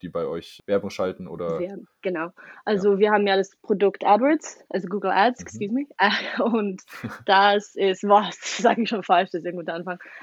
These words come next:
Speaker 2: Äh, ne, auf jeden Fall Google Ads wurde jetzt, jetzt mal rebrandet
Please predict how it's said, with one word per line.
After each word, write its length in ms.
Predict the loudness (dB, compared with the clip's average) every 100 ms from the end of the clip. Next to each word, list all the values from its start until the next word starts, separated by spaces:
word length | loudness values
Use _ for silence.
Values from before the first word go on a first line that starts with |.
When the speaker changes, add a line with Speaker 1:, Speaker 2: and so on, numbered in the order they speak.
| 0
Speaker 2:
Äh, 300 | 6 8 6
ne, 140 | 4
auf 80 | 0
jeden 180 | -2 -2
Fall 160 | -4 -4
Google 220 | -4 0
Ads 260 | 2 2
wurde 160 | -4 -4
jetzt, 140 | -6
jetzt 160 | -8 -8
mal 120 | -6
rebrandet 520 | -6 -4 -4 -4 -8